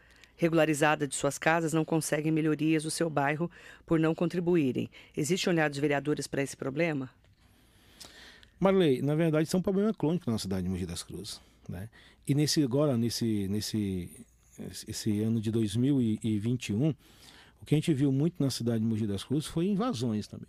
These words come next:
Speaker 2: na cidade de Mogi das Cruzes. E essas invasões, elas vêm acontecendo e daqui cinco, oito, dez anos vai gerar um problema pra cidade, como já tá gerando agora. "Ah, mas essa área hoje não é regularizada." Mas por que que não é regularizada? Então a gente tem, primeira coisa, a gente tem que coibir isso aí.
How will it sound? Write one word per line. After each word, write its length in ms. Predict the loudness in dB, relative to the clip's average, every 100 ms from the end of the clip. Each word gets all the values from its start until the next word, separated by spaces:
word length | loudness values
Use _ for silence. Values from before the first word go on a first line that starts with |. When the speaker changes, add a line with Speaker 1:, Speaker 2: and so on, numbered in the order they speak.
| -14
Speaker 2:
na 80 | -16
cidade 280 | -12 -12
de 60 | -10
Mogi 180 | -10 -10
das 160 | -12
Cruzes. 340 | -12 -14 -14 -20 _ _ -20 -20 -20 -20 -6
E 60 | -2
essas 300 | 2 2 2
invasões, 640 | 4 4 2 0 2 2 2
elas 200 | 0 0
vêm 140 | -2
acontecendo 800 | -2 -4 -2 -2 0 0 0 0 -6 -18 -4
e 60 | 0
daqui 260 | 0 0
cinco, 460 | -2 0 0 0 2
oito, 280 | 2 2 0
dez 320 | 0 0 0
anos 400 | 0 0 -2 -8 _ _ _
vai 140 | -2 0
gerar 160 | 2
um 60 | 2
problema 260 | 0 0
pra 120 | -2 -4
cidade, 280 | -4 -4
como 160 | 2 2
já 120 | 2
tá 160 | 2 2
gerando 260 | 4 2
agora. 320 | 2 0 -2 -6 -16 -4
"Ah, 280 | 0 2 2
mas 180 | 2 2
essa 240 | 0 0
área 220 | 0 4 4
hoje 140 | 4
não 80 | 4
é 20 |
regularizada." 640 | 4 4 2 2 0 0
Mas 100 | -4
por 100 | -4
que 80 | -4
que 120 | -2
não 60 | -2
é 20 |
regularizada? 560 | -2 -2 -4 -6 -6 -6
Então 160 | -2
a 40 | 0
gente 220 | 0 -2
tem, 140 | -4
primeira 340 | -2 0 0 0
coisa, 160 | 0
a 40 | 0
gente 60 | -4
tem 80 |
que 100 | -6
coibir 400 | 0 0 0 0
isso 260 | 0 -2 -6
aí. 120 | -8